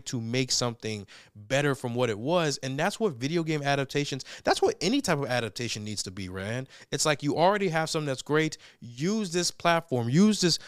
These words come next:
uh, form of media, this medium, to pretty much build upon it and to improve on it so that you have not only new audiences to come in, but you have older audiences to say,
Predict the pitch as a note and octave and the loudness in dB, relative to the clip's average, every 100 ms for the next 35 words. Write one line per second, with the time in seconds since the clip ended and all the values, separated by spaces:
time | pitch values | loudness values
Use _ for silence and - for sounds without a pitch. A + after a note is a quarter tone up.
0 | - - A#2+ - - E3+ F3+ D3 A#2 D3 | -6 2 2 0 0 2 2 0 -2 -4
1 | E3 A#2 A#2+ D3 A#2 D#3 G#3 F3+ A#2 G2+ | 0 0 2 0 -2 -2 0 2 0 -2
2 | - - _ - F3+ B2+ _ _ - D3+ | -10 -20 _ -4 -2 -4 _ _ -10 -2
3 | G3+ A3 E3 B2+ D#3 D3+ - - - - | 0 0 -4 -2 0 0 -4 -10 -12 -20
4 | A2+ B2 E3 F3+ C3 E3 D#3+ D#3+ C#3+ A#2+ | -6 2 4 4 2 2 2 2 0 -4
5 | - B2+ A2+ - G#3+ F#3+ A2 G2+ G2+ G2+ | -2 -2 -2 -2 0 2 0 0 -4 -8
6 | - - D3 C3+ B2+ C#3 E3 D3 D3 C3+ | -14 -6 -2 0 0 -2 -2 0 0 2
7 | C#3+ C#3 C#3 C#3+ C3+ A2+ A#2 E3+ F#3 D3+ | -2 -2 -4 -2 -2 -2 0 0 0 0
8 | D#3 D3+ C#3+ C3 A#2 C3+ B2+ D#3 E3 A#2 | -2 -2 -2 -4 -6 -6 -4 -2 -2 -4
9 | A2+ - F3 D3+ C3 G#2 C3+ A3+ C4 D3 | -8 -6 -2 2 2 0 0 2 4 4
10 | C3 B2+ A#2+ A2+ A#2+ - A2+ - A#2+ A2 | 2 2 0 -4 -6 -4 -4 -2 -2 -4